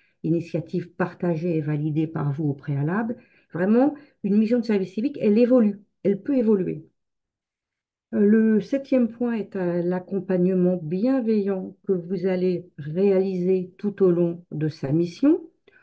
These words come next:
Bon, l'accompagnement bienveillant, c'est évidemment ce que vous faites tout le temps avec vos élèves. Donc là, je passe vite sur ce point. Un petit, petite précision, c'est que cet accompagnement bienveillant que vous allez opérer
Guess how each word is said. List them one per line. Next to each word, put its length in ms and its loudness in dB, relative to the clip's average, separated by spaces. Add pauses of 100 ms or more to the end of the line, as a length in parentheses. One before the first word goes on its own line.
(180)
Bon, 180 -12
l'accompagnement 800 2
bienveillant, 640 -2
c'est 200 -4
évidemment 420 -2
ce 60 -12
que 100 -6
vous 140 -2
faites 480 -8
tout 120 -4
le 100 -6
temps 360 -2
avec 220 -6
vos 120 -2
élèves. 460 -2 (360)
Donc 240 -4
là, 400 -4 (260)
je 140 -4
passe 280 -4
vite 440 -6
sur 340 -12
ce 140 -8
point. 480 0 (1500)
Un 140 2
petit, 520 -6
petite 340 2
précision, 680 -2
c'est 220 -6
que 180 -4
cet 300 -8
accompagnement 440 0
bienveillant 400 -2
que 100 -6
vous 100 -6
allez 100 -2
opérer 520 -2